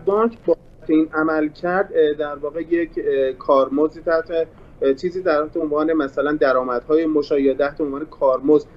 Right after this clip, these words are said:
مطرح می‌شه و هر اون چیزی که به عنوان تسهیلات در اختیار مشتریان قرار می‌گیرد،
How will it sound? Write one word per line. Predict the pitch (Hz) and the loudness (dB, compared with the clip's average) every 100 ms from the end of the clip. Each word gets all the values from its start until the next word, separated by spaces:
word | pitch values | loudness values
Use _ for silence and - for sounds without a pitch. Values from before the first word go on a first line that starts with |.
| - | -6
مطرح | 131 131 135 123 123 | -4 -2 -2 -2 -4
می‌شه | 123 131 113 - - - | -6 -4 -4 -8 -6 -4
و | 165 | 0
هر | 233 | 2
اون | 262 247 | 2 -2
چیزی | 240 233 226 | -4 -4 -4
که | 208 202 | 2 2
به | 185 | 4
عنوان | 175 165 180 190 - | 0 0 -2 -2 -2
تسهیلات | 147 - 147 165 170 | -4 -2 0 2 2
در | 135 | 0
اختیار | 131 - 135 135 | 0 -2 -2 -2
مشتریان | 131 131 135 127 151 156 | -4 -4 -2 0 2 0
قرار | 127 117 120 120 | 0 0 2 2
می‌گیرد، | 123 120 - 123 139 160 | 0 -4 -6 -2 0 0